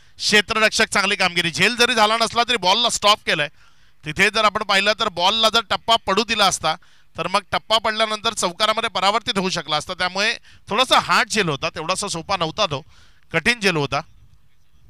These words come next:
धावसंख्या जर आपण पाहिली तर, अ, धावसंख्या पुढे सरकत असताना जाऊन पोचते येते एकंदर, अ, अठ्ठावीस या, अठ्ठावीस, अठ्ठावीस या आकड्यावर.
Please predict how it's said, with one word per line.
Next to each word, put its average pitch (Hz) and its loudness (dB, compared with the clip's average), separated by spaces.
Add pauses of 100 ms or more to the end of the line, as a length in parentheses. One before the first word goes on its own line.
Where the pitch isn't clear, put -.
(1300)
धावसंख्या 156 -2
जर 156 0
आपण 156 -2
पाहिली 151 -2
तर, 160 -2
अ, 143 2
धावसंख्या 151 -4
पुढे 151 -8
सरकत 160 -6
असताना 160 -6
जाऊन 151 -6
पोचते 156 -10
येते 160 -2
एकंदर, 156 -4
अ, 131 0 (1120)
अठ्ठावीस 190 -4
या, 170 2
अठ्ठावीस, - -10 (960)
अठ्ठावीस 185 -2
या 170 0
आकड्यावर. 143 -4